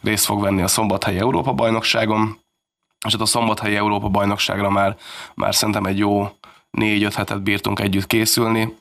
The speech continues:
Nyilván az egy versenyző karrierjébe, illetve egy, egy világversenyre való felkészülésben nem egy számottevő idő. Ugye ott sajnálatosan történt ez a sérülés, ugye a térdével, tehát tulajdonképpen mondhatom azt, hogy úgy kezdtünk el együtt dolgozni,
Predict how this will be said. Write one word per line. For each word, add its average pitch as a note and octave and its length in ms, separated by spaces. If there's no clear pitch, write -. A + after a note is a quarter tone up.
Nyilván G#2 380
az G2+ 280
egy F#2+ 140
versenyző G2+ 640
karrierjébe, G#2 800
illetve F#2+ 600
egy, D#2+ 380
egy G2 220
világversenyre G2+ 600
való F#2+ 160
felkészülésben G2 840
nem F#2+ 140
egy F2+ 320
számottevő G2 840
idő. B2+ 420
Ugye G#2 240
ott G#2 180
sajnálatosan G#2+ 600
történt G#2 340
ez F#2+ 60
a F#2 60
sérülés, A2+ 760
ugye G2+ 140
a G2 60
térdével, A2 500
tehát G#2+ 160
tulajdonképpen G#2 680
mondhatom G2+ 420
azt, G2 180
hogy F#2+ 260
úgy G#2 200
kezdtünk G2 400
el G2 80
együtt F#2 260
dolgozni, A2+ 640